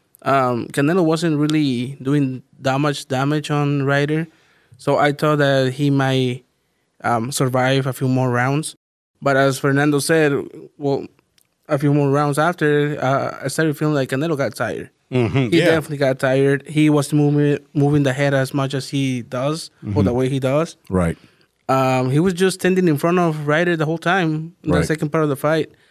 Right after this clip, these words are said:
Speaker 1: So that's why he got, um, connected a lot. You, you saw the nose after the,
Speaker 2: Yeah, yeah.
Speaker 1: after the fight. So,
Speaker 2: Right,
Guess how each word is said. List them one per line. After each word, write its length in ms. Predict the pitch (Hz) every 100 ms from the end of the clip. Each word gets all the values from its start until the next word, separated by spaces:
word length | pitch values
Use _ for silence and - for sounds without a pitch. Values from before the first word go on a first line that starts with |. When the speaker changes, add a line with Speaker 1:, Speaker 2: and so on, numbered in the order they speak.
| _ _
Speaker 1:
So 180 | - 139
that's 280 | 135 170 180
why 180 | 165 156
he 120 | 151
got, 520 | 151 147 143 135 120
um, 300 | - 127 127
connected 420 | 135 139 131 135 127
a 80 |
lot. 360 | 123 127 127 127 _ _ _ -
You, 120 | 147
you 200 | 151 143
saw 160 | 160
the 100 | 151
nose 280 | 143 156 143
after 280 | 147 143 143
the, 360 | 135 131 127 127
Speaker 2:
Yeah, 160 | 110 120
yeah. 220 | 123 143
Speaker 1:
after 140 | 151
the 120 | 143 131
fight. 380 | 160 202 165
So, 120 | 143 107
Speaker 2:
Right, 340 | 98 123